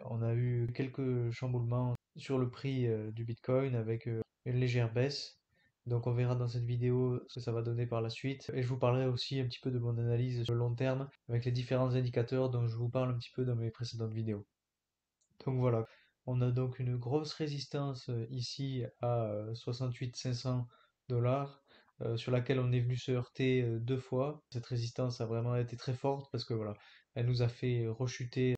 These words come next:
d'environ six pour cent si on se base ici, et si on va au plus bas, on était à peu près, euh, huit, neuf pour cent en très peu de temps, donc c'est vraiment pas mal. Même si, selon moi, c'est tout à fait normal, hein. Comme je vous le disais dans mes précédentes vidéos, ouais, on a une ligne de résistance ici.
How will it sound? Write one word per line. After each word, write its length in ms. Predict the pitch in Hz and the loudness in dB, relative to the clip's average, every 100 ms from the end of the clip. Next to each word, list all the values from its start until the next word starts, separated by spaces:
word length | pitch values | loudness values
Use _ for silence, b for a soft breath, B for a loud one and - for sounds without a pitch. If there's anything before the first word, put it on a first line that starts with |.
| - | 0
d'environ 500 | 123 113 120 127 123 | 0 2 0 0 0
six 220 | - 131 | -2 -2
pour 180 | 123 117 | -4 -4
cent 320 | - 127 127 | 0 2 2
si 180 | 120 - | 0 -2
on 80 | 113 | -2
se 80 | 113 | 0
base 180 | 117 113 | 2 2
ici, 520 | 117 - 131 127 123 | -2 -4 -2 0 0
et 120 | 110 | 0
si 160 | 113 117 | -2 -2
on 80 | |
va 60 | 113 | 0
au 100 | 117 | 0
plus 160 | 117 113 | -2 0
bas, 420 | 120 123 123 120 B B _ | 2 4 2 0 B B _
on 100 | - | -4
était 240 | 113 117 120 | -2 0 0
à 100 | 110 | 0
peu 140 | 117 | -2
près, 340 | 117 - 123 117 | -6 -2 0 0
euh, 300 | 107 110 110 | 0 -4 -4
huit, 320 | 110 113 120 - | -4 -2 -2 -2
neuf 180 | 123 120 | -4 -2
pour 160 | 120 - | -4 -2
cent 260 | 131 143 - - | -4 -4 -8 -6
en 60 | |
très 180 | 117 123 | -4 -2
peu 100 | 127 | 2
de 120 | 123 | 2
temps, 200 | 120 127 | 4 2
donc 220 | 123 117 | 2 0
c'est 120 | - 113 | -2 0
vraiment 260 | 110 117 | 0 0
pas 160 | 117 113 | 0 0
mal. 280 | 120 131 - _ _ | 2 0 -4 _ _
Même 200 | 127 139 | 0 2
si, 480 | 131 - 147 151 - - | 2 -2 -2 -2 -6 -8
selon 300 | - 135 123 | -2 2 4
moi, 200 | 131 131 | 2 0
c'est 220 | - 123 | 0 -4
tout 160 | 123 131 | -4 -6
à 60 | |
fait 140 | 123 127 | -4 0
normal, 340 | 120 117 110 107 117 B B B _ _ _ | 0 0 0 -2 -8 B B B _ _ _
hein. 80 | 120 | -8
Comme 180 | - 123 | 0 2
je 40 | |
vous 80 | 123 | 2
le 80 | 127 | 2
disais 220 | 123 135 | 2 0
dans 80 | 123 | 0
mes 100 | 113 | -2
précédentes 460 | - - 123 123 120 | -4 -6 -2 0 2
vidéos, 400 | 127 139 139 120 | 2 2 2 2
ouais, 100 | 120 | 2
on 200 | 113 117 | 0 0
a 120 | 117 | 0
une 140 | 117 | 2
ligne 260 | 120 123 123 | 2 2 2
de 80 | 120 | 2
résistance 540 | 120 120 - 123 - | 2 0 -2 -6 -4
ici. 400 | 123 - 151 156 | -8 -6 -6 -6